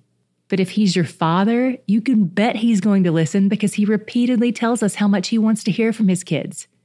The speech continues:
He's near to those he has made righteous.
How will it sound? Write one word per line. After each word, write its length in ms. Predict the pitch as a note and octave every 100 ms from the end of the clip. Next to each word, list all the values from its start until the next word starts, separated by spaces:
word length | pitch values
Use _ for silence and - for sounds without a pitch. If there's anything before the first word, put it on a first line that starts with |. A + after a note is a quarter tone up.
| _ _ _
He's 280 | - A3
near 440 | A3 G#3+ A#3 B3+ C4
to 100 | G3+
those 280 | G#3 F#3+ F#3
he 100 | F3+
has 160 | F3
made 200 | F3 D#3+
righteous. 600 | D#3 D3 D3+ D3 - -